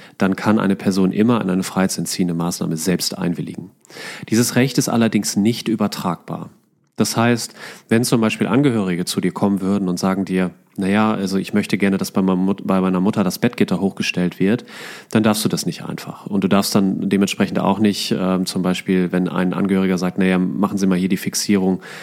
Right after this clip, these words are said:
meine Mutter wirkt ja ganz, ähm, ja, unruhig“, auch wenn es vielleicht unwahrscheinlich ist. Diese Einwilligungs-, diese Einwilligung der Person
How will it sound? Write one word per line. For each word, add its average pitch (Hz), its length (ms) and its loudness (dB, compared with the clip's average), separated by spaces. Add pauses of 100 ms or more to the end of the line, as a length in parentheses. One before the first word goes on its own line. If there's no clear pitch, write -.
(240)
meine 95 180 4
Mutter 95 260 2
wirkt 90 180 -2
ja 87 60 0
ganz, 82 380 0
ähm, 80 420 -4 (160)
ja, 78 140 -10
unruhig“, 87 580 -2 (160)
auch 82 200 -6
wenn 90 80 0
es - 80 -4
vielleicht 82 300 -2
unwahrscheinlich 82 540 -4
ist. - 240 -10 (1200)
Diese 107 460 2
Einwilligungs-, 117 1000 0
diese 98 220 0
Einwilligung 101 440 2
der 92 120 0
Person 95 500 0